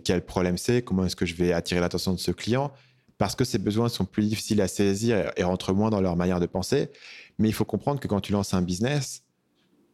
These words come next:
généralement, ce qui va faire que ton business marche ou pas, c'est pas forcément ta prouesse technique,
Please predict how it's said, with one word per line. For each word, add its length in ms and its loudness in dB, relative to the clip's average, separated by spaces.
généralement, 600 2
ce 100 -6
qui 180 -2
va 140 2
faire 260 0
que 80 -20
ton 100 -2
business 380 -2
marche 260 -2
ou 40 -4
pas, 380 -2
c'est 180 -4
pas 120 2
forcément 300 0
ta 140 0
prouesse 380 0
technique, 500 -2